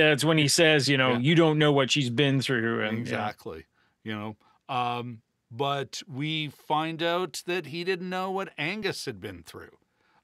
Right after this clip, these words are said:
Speaker 1: Mm-hmm.
Speaker 2: until much later in the film. Uh, even at the end, they present, like you said, Jim, and this is a thing I, I, I like about this movie,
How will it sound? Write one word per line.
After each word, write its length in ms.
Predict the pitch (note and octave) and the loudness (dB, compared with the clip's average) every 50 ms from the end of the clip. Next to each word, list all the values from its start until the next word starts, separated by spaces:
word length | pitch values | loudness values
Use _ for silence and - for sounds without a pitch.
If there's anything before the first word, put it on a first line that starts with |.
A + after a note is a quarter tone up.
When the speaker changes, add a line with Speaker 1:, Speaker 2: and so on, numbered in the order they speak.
| _ - | _ -4
Speaker 1:
Mm-hmm. 120 | C#3 B2 | -2 -2
Speaker 2:
until 200 | A#2+ G#2+ C3 A#2+ | 0 -2 -4 -6
much 300 | A2 A2+ A#2+ A2 - - | -8 -10 -12 -12 -6 -4
later 280 | C#3 B2 A2+ G#2+ A#2 A#2 | -2 -2 -2 -2 -4 -6
in 140 | A2+ G#2+ A2 | -6 -6 -8
the 80 | G2+ | -10
film. 560 | - - - B2+ A2+ G#2+ G#2+ G#2 G#2 G2 F#2+ - _ _ _ - - - _ _ - | -12 -8 -8 -6 -6 -6 -6 -8 -10 -10 -12 -14 _ _ _ -20 -20 -20 _ _ -6
Uh, 200 | B2 B2 B2+ B2 - _ _ _ | -4 -4 -4 -6 -10 _ _ _
even 540 | G3+ A3 A#3 B3+ A#3 A3+ G3+ F3+ F3 D#3 C#3+ - _ _ _ _ _ _ _ _ _ _ - | -4 -4 -2 0 0 0 0 0 -2 -6 -8 -14 _ _ _ _ _ _ _ _ _ _ -2
at 220 | - A3+ - _ | -2 -2 -2 _
the 220 | - G#3 F#3+ - _ | -10 -10 -10 -10 _
end, 540 | - F3 A3 B3 A3 E3+ C#3+ C#3 C#3+ C3+ - - _ _ _ _ _ | -4 -2 0 0 0 0 -2 -4 -8 -10 -12 -16 _ _ _ _ _
they 180 | C#3 D#3 D3+ D3+ | -4 -2 -2 -4
present, 680 | - - - F#3 D3+ - F#3 G#3+ A3+ G#3+ G3 D#3 - - - | -6 -8 -8 -6 -6 -2 -2 0 0 0 -4 -6 -10 -8 -4
like 220 | F3 F#3 F#3 - | -4 -4 -4 -6
you 80 | B3 A3+ | -8 -8
said, 380 | - - - A3 A3+ F#3 D3 | -6 -4 -4 -4 -4 -4 -6
Jim, 280 | - G3 F#3+ F#3 E3+ D#3 - | -4 -2 -2 -2 -4 -6 -6
and 140 | F#3 F#3 A3 | -4 -4 -4
this 180 | A#3+ - - | -4 -4 -6
is 160 | D#4 C4 - B3 | -8 -8 -6 -8
a 80 | F#3+ | -8
thing 340 | D3 - - G#3 G#3+ G#3 F#3 | -10 -6 -6 -6 -6 -4 -6
I, 220 | D3 E3 E3+ E3+ - - | -4 -4 -4 -4 -2 -2
I, 140 | D#3 E3 E3 - | -2 -2 0 0
I 80 | D#3 D#3+ | -2 -2
like 300 | D#3 E3+ G3 A3 A3 - | 0 0 -2 -2 -4 -4
about 220 | G3+ G3 F#3+ - | -6 -6 -4 -4
this 220 | F3+ D#3+ - - | -6 -8 -4 -4
movie, 300 | E3+ F3 F#3 F3 F#3+ E3 | -2 -4 -2 -4 -6 -8